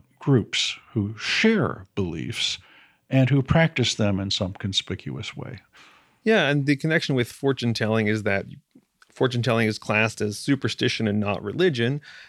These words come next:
Speaker 2: And when
Speaker 1: Mm-hmm.
Speaker 2: groups get classed as superstition and not religion, then, then they get persecuted. You know, taking people's belief and saying, "This is not protected by, uh, the First Amendment. This is not protected by law because it's not really religion."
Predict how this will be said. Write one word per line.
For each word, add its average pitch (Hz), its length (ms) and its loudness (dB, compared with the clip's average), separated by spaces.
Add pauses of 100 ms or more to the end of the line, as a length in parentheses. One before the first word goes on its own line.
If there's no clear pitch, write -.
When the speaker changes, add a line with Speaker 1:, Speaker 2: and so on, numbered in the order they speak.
(160)
Speaker 2:
And 127 220 4
when 120 200 4
Speaker 1:
Mm-hmm. 113 80 -2
Speaker 2:
groups 202 360 4
get - 200 2
classed 104 520 -2
as 104 280 2
superstition 107 720 -2
and 98 80 0
not 95 180 0
religion, 101 420 -2
then, 101 400 -2
then 101 220 2
they 107 340 4
get - 300 -4
persecuted. 123 680 0
You - 80 -14
know, - 120 -12
taking 135 300 2
people's 123 320 0
belief 110 360 0
and 98 120 -4
saying, 95 460 -2
"This 131 220 4
is 113 200 -4
not 107 300 0
protected 101 680 -4
by, 92 420 0 (500)
uh, 92 240 2
the 107 160 2
First - 320 0
Amendment. 95 340 0
This 104 120 -2
is 107 100 0
not 104 180 2
protected - 480 -2
by 95 140 -4
law 98 340 0
because 98 340 -6
it's 92 200 -4
not 120 420 2
really 147 580 2
religion." 127 600 2